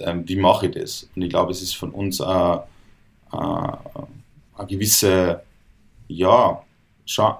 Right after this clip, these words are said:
vielleicht auch eine kleine Superkraft oder so und auch ein gewisses Ding, ähm, wie wir uns sehen, einfach als Liveband zu positionieren, ähm, auf der Bühne stark zu sein und,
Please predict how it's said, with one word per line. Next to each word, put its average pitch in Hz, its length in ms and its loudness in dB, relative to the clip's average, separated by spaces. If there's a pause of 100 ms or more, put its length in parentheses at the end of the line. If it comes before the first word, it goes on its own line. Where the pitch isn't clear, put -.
vielleicht 104 280 -2
auch 104 40 2
eine 101 100 0
kleine 101 180 -2
Superkraft 107 680 0
oder - 120 -8
so 87 300 -4
und 90 120 -2
auch 85 80 0
ein 90 100 -2
gewisses 95 360 -6
Ding, 110 360 0 (560)
ähm, 90 440 -2
wie 101 200 -4
wir 101 100 4
uns 92 120 2
sehen, 101 480 0
einfach - 220 -8
als 92 140 -10
Liveband 95 480 -2
zu 101 120 -8
positionieren, 92 960 -2
ähm, 90 220 -4
auf - 220 -8
der 90 100 -6
Bühne 113 360 2
stark 92 340 0
zu - 80 -8
sein 90 380 0
und, 87 260 -8